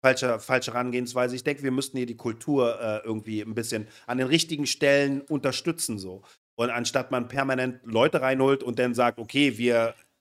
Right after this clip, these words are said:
entwickeln so eine Art Konkurrenzsystem, weil du redest dann natürlich auch von einer demografischen Verschiebung,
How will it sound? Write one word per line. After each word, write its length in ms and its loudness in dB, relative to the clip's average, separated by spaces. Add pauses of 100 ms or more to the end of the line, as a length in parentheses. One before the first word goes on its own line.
(560)
entwickeln 440 4
so 80 2
eine 140 4
Art 320 4
Konkurrenzsystem, 1120 0 (300)
weil 260 6 (200)
du 80 0
redest 380 4
dann 140 0 (140)
natürlich 500 -2
auch 300 0
von 320 -2
einer 500 -2
demografischen 880 0
Verschiebung, 640 -8